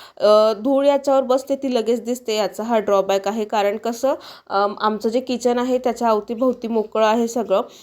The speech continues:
म्हणजे घराच्या अवतीभोवती, तर हवा सुरू असते त्याच्याने किचनच्या खिडकीतनं धूळ येते आणि मग ती बसतेच. किचनची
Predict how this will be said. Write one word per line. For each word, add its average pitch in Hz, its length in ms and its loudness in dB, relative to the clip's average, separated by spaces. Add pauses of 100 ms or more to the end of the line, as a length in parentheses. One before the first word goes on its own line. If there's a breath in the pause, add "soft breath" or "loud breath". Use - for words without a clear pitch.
(180 loud breath)
म्हणजे 202 220 0
घराच्या 214 380 0
अवतीभोवती, 214 540 -2
तर 214 120 -4
हवा 233 360 2
सुरू 226 280 -2
असते 208 200 -2
त्याच्याने 220 380 -4
किचनच्या 220 500 -6
खिडकीतनं 220 500 -2
धूळ 240 240 2
येते 214 400 -2 (300 loud breath)
आणि 214 160 -2
मग 240 160 0 (120)
ती 262 60 -2
बसतेच. 233 600 -2
किचनची 240 360 0